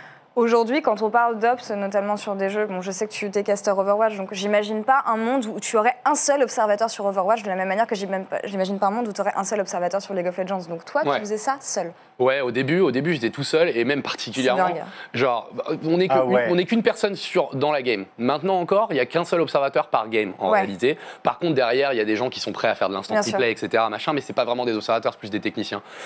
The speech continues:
Speaker 2: Euh, par contre, ouais, à l'époque, genre en deux mille treize, j'étais tout seul sur un tournoi pendant quatre jours, tu vois. Donc je faisais des journées
Speaker 1: La
Speaker 2: de
Speaker 1: machine.
Speaker 2: douze heures, et genre à la fin, j'en pouvais plus, les mecs, ils m'envoyaient une, un stock de Red Bull et de café au début de la journée pour me dire : « Attends, faut pas qu'il meure et tout, machin. »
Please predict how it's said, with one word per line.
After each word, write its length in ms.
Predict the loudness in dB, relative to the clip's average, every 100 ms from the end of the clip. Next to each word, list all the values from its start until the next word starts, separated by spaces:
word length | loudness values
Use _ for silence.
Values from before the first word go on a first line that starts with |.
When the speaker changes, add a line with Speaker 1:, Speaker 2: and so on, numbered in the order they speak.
| -14 -10 0
Speaker 2:
Euh, 460 | 2 2 2 0 -4 -2
par 160 | -2 0
contre, 260 | -4 -2
ouais, 120 | -2 0
à 40 |
l'époque, 340 | 0 0 -2 -2
genre 140 | -2
en 80 | 0
deux 80 | -2
mille 140 | -2
treize, 280 | 0 -2 -2
j'étais 240 | -8 -6 -6
tout 140 | -6
seul 200 | -2 -2
sur 160 | 0 -2
un 60 |
tournoi 400 | 0 0 0 -2 -8 -2
pendant 240 | -2 -2
quatre 200 | -2 -2
jours, 220 | -2 -6 -6
tu 120 | -12
vois. 100 | -12 -18 -20 -12 -6
Donc 100 | -2
je 40 |
faisais 180 | 0 2
des 100 | 2
journées 180 | 2 2
Speaker 1:
La 60 |
Speaker 2:
de 0 | 2
Speaker 1:
machine. 200 | 4 4
Speaker 2:
douze 200 | 4 4
heures, 260 | 2 -2 -6 -14 -6 0
et 100 | 2
genre 140 | 4
à 60 | 2
la 60 |
fin, 180 | 0 -2
j'en 100 | -2
pouvais 280 | -6 0 0
plus, 340 | 4 4 4 4
les 80 |
mecs, 180 | 0 -2
ils 60 | -2
m'envoyaient 400 | 0 2 4 4
une, 120 | 2
un 220 | -2 -4
stock 240 | 0 0 2
de 60 | 2
Red 180 | 2
Bull 140 | 2 -2
et 40 |
de 60 | 0
café 320 | -2 0 0
au 60 | 2
début 200 | -2 0
de 60 |
la 80 | 0
journée 280 | 0 0 -2
pour 140 | -2
me 60 | -2
dire : « 100 | -4
Attends, 140 | -4
faut 120 | -8 -4
pas 100 | -4
qu'il 160 | -4
meure 220 | -2 0 -2
et 40 |
tout, 120 | -2
machin. » 200 | -2 0